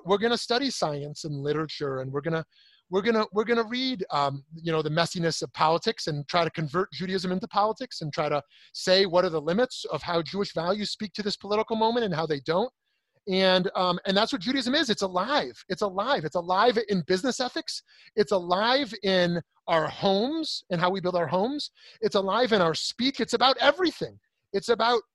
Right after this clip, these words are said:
it's about, um, it's about how we vote. It's about how we use our money. It's about how we relate to strangers. For me, Judaism is about everything. And so I can't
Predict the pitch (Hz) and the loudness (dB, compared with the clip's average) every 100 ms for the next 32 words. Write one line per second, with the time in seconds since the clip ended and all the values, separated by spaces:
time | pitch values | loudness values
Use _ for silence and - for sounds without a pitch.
0 | _ 208 - 226 226 247 240 214 214 214 | _ -4 -2 0 2 4 4 2 0 0
1 | 202 - _ _ 196 233 233 214 214 233 | -2 -8 _ _ -4 2 2 4 2 2
2 | 247 196 240 277 - 180 214 214 175 226 | 2 0 2 2 -2 -8 -2 0 2 2
3 | 233 214 254 247 233 226 220 277 233 120 | 0 -2 -2 2 4 4 2 0 -4 -8
4 | _ _ _ 196 - 196 214 220 180 208 | _ _ _ -4 0 2 4 2 0 2
5 | 226 214 233 226 220 196 220 240 - 233 | 2 2 -4 -2 -2 0 -2 -2 -6 -6
6 | 214 - - 226 277 214 131 117 - _ | -6 -8 -2 -2 -2 -4 -8 -10 -14 _
7 | _ - 226 247 226 240 269 254 247 226 | _ -2 0 2 0 0 0 0 4 4
8 | 220 214 247 294 - 175 170 202 202 254 | 4 4 2 2 2 2 2 2 2 2
9 | 262 | 0